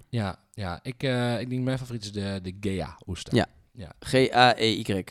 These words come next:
Speaker 1: G E A Y.
Speaker 2: G E A Y,
Speaker 1: Ja,
Speaker 2: dat is
Speaker 1: ja,
Speaker 2: mijn,
Speaker 1: ja.
Speaker 2: eh,
Speaker 1: Super lekker. Ehm, maar de Gilado, daar moet ik, eh, eventjes nog op terugkomen. We hebben in de eerste podcast heb ik dat een beetje de, het instapmodel genoemd. Blijf ik wel een beetje bij. Het is,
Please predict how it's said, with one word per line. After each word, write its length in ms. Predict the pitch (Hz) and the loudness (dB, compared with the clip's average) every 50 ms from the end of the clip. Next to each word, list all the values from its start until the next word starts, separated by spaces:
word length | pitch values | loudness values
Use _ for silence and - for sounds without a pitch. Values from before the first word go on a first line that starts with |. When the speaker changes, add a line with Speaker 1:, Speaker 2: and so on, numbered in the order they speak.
| - | -12
Speaker 1:
G 260 | - - - - - - | -20 -18 -18 -14 -8 -6
E 520 | 127 123 127 120 - - 104 107 107 104 - - | -4 -4 -4 -4 -6 -8 -8 -8 -8 -8 -8 -6
A 180 | 95 95 95 - | -6 -6 -6 -8
Y. 60 | - 85 - 73 - - | -10 -14 -16 -16 -10 -4
Speaker 2:
G 160 | - - - | 0 6 6
E 260 | 131 120 113 117 110 | 8 8 8 8 6
A 100 | 110 110 | 6 4
Y, 80 | 107 101 | 2 2
Speaker 1:
Ja, 100 | 92 85 | 0 -2
Speaker 2:
dat 120 | - - | -4 -6
is 100 | 85 85 | -4 -2
Speaker 1:
ja, 60 | 95 90 | 0 2
Speaker 2:
mijn, 140 | 95 95 | 2 2
Speaker 1:
ja. 60 | 90 92 | 2 2
Speaker 2:
eh, 60 | 92 - 101 104 - | 0 -2 -4 -8 -6
Speaker 1:
Super 300 | - - 156 151 - 117 | -4 -2 -2 0 0 -2
lekker. 240 | 110 117 - 135 - - - - - _ _ - | -4 -4 -8 -12 -16 -18 -20 -20 -20 _ _ -12
Ehm, 520 | - 127 127 131 131 131 139 135 135 127 120 - _ - _ _ | -8 -6 -4 -2 -2 -2 -2 -4 -6 -8 -12 -14 _ -20 _ _
maar 220 | - 135 143 143 143 | -6 -2 0 0 0
de 60 | 139 | 0
Gilado, 580 | - 156 143 139 135 135 156 135 131 139 156 | 2 2 2 4 8 8 8 8 8 6 2
daar 120 | 143 110 107 | 0 -2 -4
moet 120 | 113 110 | -4 -6
ik, 80 | 90 - | -6 -8
eh, 160 | 110 101 95 | -8 -6 -6
eventjes 400 | 82 85 107 - - - 104 101 | -6 -6 -6 -8 -8 -8 -6 -4
nog 100 | 107 98 | -4 -4
op 80 | - - | -4 -4
terugkomen. 320 | - 139 131 - 98 92 | -4 -4 -4 -2 -2 -4
We 60 | 92 | -2
hebben 180 | 98 101 107 107 | -2 -2 -2 -2
in 60 | 110 | 0
de 60 | 113 | 0
eerste 160 | 135 143 - | 0 0 0
podcast 300 | - 113 - - 110 - | 0 -2 0 0 -2 -2
heb 100 | - 101 | -2 -4
ik 80 | 104 98 | -4 -2
dat 180 | 113 107 - - | -2 -4 -4 -4
een 60 | 104 | -6
beetje 260 | 104 101 95 - 101 | -6 -6 -6 -8 -8
de, 80 | 98 95 | -6 -6
het 240 | 95 95 82 - | -4 -6 -6 -6
instapmodel 600 | - 143 139 - - 107 101 90 87 82 82 80 | -4 -4 -2 0 -2 -2 -2 -2 -4 -4 -4 -4
genoemd. 320 | 76 85 85 80 117 123 - - - - _ _ _ _ _ | -6 -6 -8 -8 -10 -10 -14 -18 -20 -20 _ _ _ _ _
Blijf 260 | - 95 98 113 - | -8 -6 -4 -4 -6
ik 80 | 98 - | -6 -6
wel 140 | - 85 85 | -6 -6 -6
een 80 | 82 | -4
beetje 280 | 82 85 101 107 - 107 | -4 -6 -6 -6 -8 -8
bij. 220 | 98 104 113 127 117 | -6 -6 -6 -6 -6
Het 160 | 120 104 - | -8 -8 -6
is, 280 | - 110 107 - - - | -4 -2 -2 -2 -4 -6